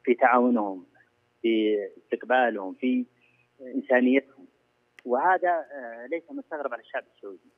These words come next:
وأيضا، يعني، ليس مستغرب أنه هذا شيء، آه، هو، يعني، تلاحم الشعب. أيضا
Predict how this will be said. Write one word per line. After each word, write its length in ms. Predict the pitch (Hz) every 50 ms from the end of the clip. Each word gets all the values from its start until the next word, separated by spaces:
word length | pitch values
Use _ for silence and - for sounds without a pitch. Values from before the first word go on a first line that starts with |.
| _ _ _ _ _ _ _ _ -
وأيضا، 520 | 117 - - 170 175 170 175 185 185 - - _ _ _ -
يعني، 420 | 165 135 104 117 117 117 117 110 113
ليس 260 | 135 156 - - -
مستغرب 600 | 135 135 131 - _ - 160 147 135 160 170 170 _ _ _ _ _ _ _ _ _ _ _ _ _ _ _ _ _ _ -
أنه 320 | - 113 117 120 117 113 - -
هذا 240 | 147 156 139 147
شيء، 240 | - - 165 170 180 - - _ _ _ _ _ _ _ _ _ _ _ _ _ _ _ - 113
آه، 420 | 107 104 104 104 101 98 92 87 - _ _ _ - -
هو، 140 | 156 143 151
يعني، 360 | 147 123 131 139 107 110 110
تلاحم 380 | - - 139 147 - - 123 113
الشعب. 360 | 113 _ - 104 92 90 - _ _ _ _ _ _ _ -
أيضا 360 | 143 131 131 131 139 135 127